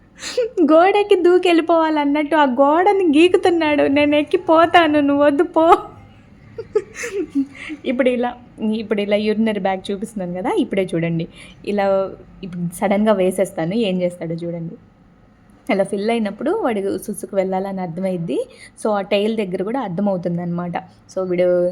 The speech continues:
వీడి పనికి వదిలేయాలి, కొంచెం ప్రైవసీ ఇవ్వాలి వీడికి అని అలా చూసుకొని వదిలిపెడతాం అనమాట. ఇప్పుడు ఇసిరేసాను కదా, చూడండి. ఇప్పుడు మళ్ళీ ఇంకోసారి చేస్తాను చూడండి. చూడండి, చూడండి, అదిగోండి. అలా పడేసాం కదా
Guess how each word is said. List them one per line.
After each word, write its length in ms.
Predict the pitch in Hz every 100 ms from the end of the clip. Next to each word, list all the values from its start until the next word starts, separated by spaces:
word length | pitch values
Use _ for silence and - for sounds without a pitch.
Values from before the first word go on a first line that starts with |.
| 185
వీడి 200 | 190 180
పనికి 300 | 170 180 202
వదిలేయాలి, 480 | 196 175 196 185 233
కొంచెం 280 | 269 202 185
ప్రైవసీ 420 | 185 175 180 190
ఇవ్వాలి 280 | 170 170 165
వీడికి 320 | 170 165 180
అని 260 | 170 165 165 - - - - -
అలా 420 | 226 226 220 208 - - _ - 220 247
చూసుకొని 400 | 240 240 233 392
వదిలిపెడతాం 600 | 269 208 226 180 165 165
అనమాట. 260 | 165 165 - -
ఇప్పుడు 160 | 175 202
ఇసిరేసాను 600 | 220 226 240 220 170 170
కదా, 280 | 196 330 - 208 165
చూడండి. 360 | 170 170 170 170 - _ _ _ _ _ _ -
ఇప్పుడు 180 | 185 202
మళ్ళీ 220 | 196 208
ఇంకోసారి 380 | 185 175 180 165
చేస్తాను 320 | 175 - 180
చూడండి. 360 | 170 170 175 180 - _ _ _ -
చూడండి, 260 | 202 180 165
చూడండి, 220 | 175 175 - _ 202
అదిగోండి. 300 | 175 175 202 - - _ _ _ _ _ _ _ _ _ - - 427 339 _ -
అలా 120 | 240
పడేసాం 500 | 240 220 277 302 233
కదా 420 | 180 180 233 480